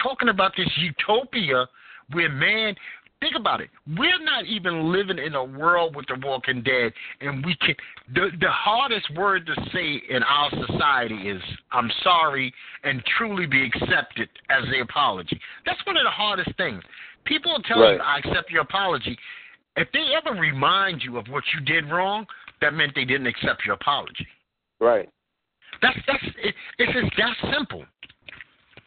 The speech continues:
Speaker 1: Hey, Bones, man, I'm
Speaker 2: Absolutely.
Speaker 1: sorry. Uh, Bones, I'm sorry for stepping on your toes. And then you tell me two weeks ago, two weeks later, "Why you step on my toe?" Then that means you didn't accept my apology. Simple.
Speaker 2: Right.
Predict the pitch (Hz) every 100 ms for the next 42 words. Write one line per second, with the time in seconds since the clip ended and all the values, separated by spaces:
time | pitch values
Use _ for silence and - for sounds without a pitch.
0 | - - _ - - _ _ _ - -
1 | - - 196 117 185 185 127 135 147 175
2 | 143 - 180 180 170 - - _ _ _
3 | - 101 156 185 143 113 - 180 175 170
4 | - - 165 147 143 131 117 - 160 101
5 | 76 - - _ - - - - 143 160
6 | 170 190 - 180 156 147 202 160 196 -
7 | 147 135 120 - - - - - 202 202
8 | - 208 208 135 - _ 220 254 - 233
9 | 220 208 208 - 269 196 113 - - -
10 | 247 311 330 277 294 320 294 - - 294
11 | 311 311 311 427 392 269 240 - 359 415
12 | 339 101 73 _ 135 214 180